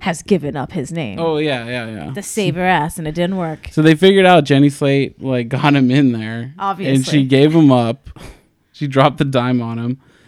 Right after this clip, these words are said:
Speaker 2: And so Carlton sends, like, these, like, black op thugs that she has.
Speaker 1: Yeah, they go chase
Speaker 2: He
Speaker 1: him
Speaker 2: has
Speaker 1: down.
Speaker 2: to go chase him down, and then they bust into his apartment.
Speaker 1: He,
Speaker 2: And
Speaker 1: he kills them all.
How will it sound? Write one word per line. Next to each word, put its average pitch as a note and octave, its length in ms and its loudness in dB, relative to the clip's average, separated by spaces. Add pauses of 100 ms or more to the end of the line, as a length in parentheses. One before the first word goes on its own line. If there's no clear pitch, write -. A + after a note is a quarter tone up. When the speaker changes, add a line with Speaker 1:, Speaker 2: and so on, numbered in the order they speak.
(180)
Speaker 2:
And C3+ 160 2
so C#3+ 100 4
Carlton C#3+ 520 4
sends, C#3+ 340 0
like, C3 200 -2
these, B2+ 280 -2
like, A#2 220 -4
black A#2 440 -12
op B2 300 -6
thugs B2 480 -12
that D3+ 140 -4
she D#3 140 -4
has. D#3 420 -4 (200)
Speaker 1:
Yeah, G3 280 -4
they G3 100 -14
go F#3 160 -10
chase G3 260 -8
Speaker 2:
He E3+ 100 4
Speaker 1:
him D#3 120 4
Speaker 2:
has C3+ 360 -2
Speaker 1:
down. - 200 -20
Speaker 2:
to C#3+ 80 0
go C3+ 160 2
chase C3+ 320 -2
him C3+ 80 4
down, A#2+ 340 0
and B2+ 360 -2
then B2 340 -2
they B2 140 -2
bust B2+ 320 -6
into D3+ 180 2
his D#3+ 140 -2
apartment. A#2+ 560 -2 (800)
Speaker 1:
He, A#3+ 180 -14
Speaker 2:
And - 160 -8
Speaker 1:
he A#3 140 -10
kills G#3+ 340 -2
them F3 160 -6
all. E3 280 -6